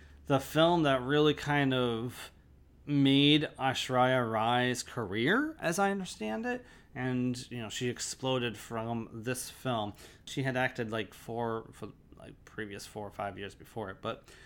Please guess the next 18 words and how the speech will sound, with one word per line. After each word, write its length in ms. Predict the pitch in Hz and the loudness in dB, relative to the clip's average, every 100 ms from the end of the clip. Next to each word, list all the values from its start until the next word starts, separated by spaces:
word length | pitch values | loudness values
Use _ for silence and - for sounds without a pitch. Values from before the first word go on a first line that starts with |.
| - - | -12 -6
this 160 | 127 | -4
is 100 | 131 | -4
the 80 | 113 | -6
film 220 | - 117 | -6 -6
that 120 | 107 | -6
really 200 | 104 107 | -6 -8
took 240 | 101 110 117 | -8 -8 -2
off. 240 | 127 - - - - - - - - - - - | 0 -2 -8 -20 -20 -20 -20 -20 -20 -20 -20 -2
It's 160 | 165 - | 0 6
basically 640 | 208 262 294 233 151 147 | 8 8 6 2 4 6
about 540 | 139 151 156 151 151 - - - | 6 6 6 6 4 -6 -20 -8
a 80 | 147 | 0
young 380 | 139 175 226 208 | 4 6 4 4
woman 460 | 151 131 131 156 - | 4 4 2 -2 -2
named 460 | 143 143 143 143 | 0 2 2 2
Nandini, 600 | 139 135 135 160 117 151 - | 2 4 4 2 0 -2 -6
played 500 | - 143 156 170 135 | -2 0 2 0 0
by 500 | 120 117 117 139 | 2 2 2 0